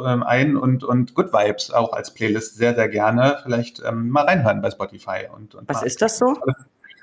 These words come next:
Speaker 1: tolle Playlist. Äh, so easy listening, entspanntes, ähm, ähm, entsp-, entspannte Musik, so für jeden Tag, nichts Aufregendes. Ähm, irgendwie hört man ja witzigerweise, oder ich zumindest, fast nur noch Playlists und keine ganzen Alben mehr. Und die treffen's eigentlich ganz gut, muss ich sagen.
Speaker 2: Ist das
Speaker 1: Ja.
Speaker 2: so?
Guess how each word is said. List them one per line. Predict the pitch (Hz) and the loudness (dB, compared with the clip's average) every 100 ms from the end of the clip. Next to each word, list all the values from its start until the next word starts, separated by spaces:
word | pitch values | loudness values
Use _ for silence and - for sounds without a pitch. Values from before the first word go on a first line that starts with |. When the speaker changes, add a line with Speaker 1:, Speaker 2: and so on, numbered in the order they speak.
| - - | -20 -4
Speaker 1:
tolle | 123 120 | 0 0
Playlist. | 127 117 - - | 2 0 0 -4
Äh, | 156 | -6
so | 139 160 | -4 -4
easy | 160 156 | -2 2
listening, | 156 180 180 156 151 147 | 4 4 4 4 4 4
entspanntes, | 131 135 - 135 139 135 135 135 135 - | 2 2 2 0 2 4 2 2 -2 -2
ähm, | 123 123 120 120 120 | 0 4 4 4 2
ähm, | 120 120 117 113 117 | 0 0 2 0 -2
entsp-, | 143 139 - - | -4 -8 -8 -4
entspannte | 170 151 131 | -2 0 2
Musik, | 117 113 107 | 2 2 -4
so | - | -8
für | 98 120 | -6 -4
jeden | 123 120 | -2 -4
Tag, | 117 131 127 127 | -2 0 0 -2
nichts | 127 117 - | -4 -6 -2
Aufregendes. | 123 123 120 117 117 117 117 - | -2 -2 -2 0 0 -2 -6 -8
Ähm, | 113 113 113 - - - _ | -6 -4 -6 -12 -20 -20 _
irgendwie | 120 120 | 2 4
hört | 123 139 | 4 4
man | 143 | 4
ja | 127 120 | 4 2
witzigerweise, | 135 127 123 123 120 | 0 0 2 2 2
oder | 110 | 0
ich | 131 - | -2 -2
zumindest, | 113 117 117 123 - | 0 2 2 -2 -2
fast | 120 - | -4 0
nur | 131 | 2
noch | 110 | 0
Playlists | - 104 107 117 - - | -2 -6 -2 -4 -6 -12
und | 110 | -10
keine | 117 113 | -6 -6
ganzen | 110 107 113 | -6 -8 -4
Alben | - 117 113 | -2 -2 -2
mehr. | 110 | -2
Und | 117 131 | -2 -4
die | 151 | -4
treffen's | 180 180 117 | -2 -2 -2
eigentlich | 110 104 - | -2 -4 -10
ganz | 113 - | -12 -10
gut, | 104 - - - | -14 -14 -18 -14
muss | - | -14
ich | - - | -12 -6
sagen. | 90 | 0
Speaker 2:
Ist | 254 254 - | 2 2 0
das | 220 180 - | 0 -2 0
Speaker 1:
Ja. | |
Speaker 2:
so? | 151 165 269 | 2 2 0